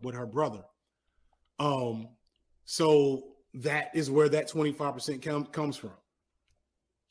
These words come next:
Um, and so if you've seen my wife, whether on a handful of videos or Instagram, my wife is about my complexion. She don't look twenty-five percent white,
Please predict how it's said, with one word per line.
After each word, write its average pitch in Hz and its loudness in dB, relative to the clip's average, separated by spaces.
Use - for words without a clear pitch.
Um, 131 2
and 160 -2
so 156 4
if 139 -4
you've 160 -6
seen 202 4
my 160 4
wife, 139 2
whether 143 0
on 139 -2
a - -12
handful 139 -2
of 131 -8
videos 135 -4
or 120 -8
Instagram, 113 -8
my 139 0
wife 160 8
is 156 0
about 156 4
my 151 2
complexion. 143 -2
She - -4
don't 165 4
look 170 2
twenty-five 160 2
percent 135 -2
white, 135 2